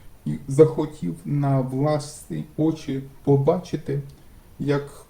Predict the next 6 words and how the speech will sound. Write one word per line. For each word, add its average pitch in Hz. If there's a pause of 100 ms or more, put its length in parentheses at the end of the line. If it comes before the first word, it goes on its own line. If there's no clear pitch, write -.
працює, 156 (640)
працює 156
його 139
схема 151 (260)
торгівлі, 107 (1400)
як 143